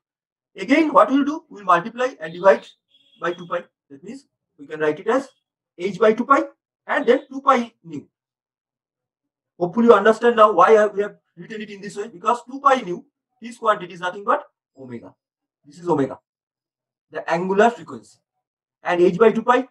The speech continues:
is reduced Planck constant. Therefore, it is nothing but h cut omega. So E is h cut omega. From that, we can write omega as E by h cut. So now,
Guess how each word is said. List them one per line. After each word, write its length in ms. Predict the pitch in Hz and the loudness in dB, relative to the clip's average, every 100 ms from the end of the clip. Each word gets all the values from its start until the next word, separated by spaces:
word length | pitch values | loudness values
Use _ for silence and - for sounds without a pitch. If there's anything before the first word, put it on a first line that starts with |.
| _ | _
is 160 | 202 190 | -18 -14
reduced 260 | 226 254 | -12 -10
Planck 160 | 233 240 | -8 -4
constant. 380 | 240 240 247 _ _ _ _ - | -4 -6 -12 _ _ _ _ -12
Therefore, 380 | 185 240 247 - _ | -6 0 0 -2 _
it 60 | 226 | -18
is 80 | |
nothing 240 | 180 165 208 | -12 -10 0
but 200 | 285 - - _ | 0 0 -10 _
h 260 | 170 175 - | -14 -12 -4
cut 220 | 262 302 - _ | -4 -4 -8 _
omega. 280 | 269 - - _ _ _ _ _ _ | -18 -18 -20 _ _ _ _ _ _
So 100 | 170 | -18
E 240 | 190 226 269 | -12 -2 -2
is 180 | 320 - | -2 -8
h 240 | 165 170 254 | -14 -14 -2
cut 180 | 254 | -2
omega. 300 | - 139 120 - _ _ | -2 -6 -8 -18 _ _
From 180 | 180 196 | -4 2
that, 280 | 302 311 - | 4 2 -6
we 100 | 170 | -16
can 160 | 208 208 | -10 -2
write 300 | 196 - - | -2 -2 -8
omega 280 | 180 208 226 | -12 -6 -6
as 140 | - _ | -6 _
E 120 | 208 226 | _ -12
by 120 | 226 | -10
h 240 | 226 226 | -10 -14
cut. 140 | 240 - _ _ _ _ _ _ _ _ _ | -20 -20 _ _ _ _ _ _ _ _ _
So 80 | 196 | -4
now, 300 | 233 247 - | 4 6 4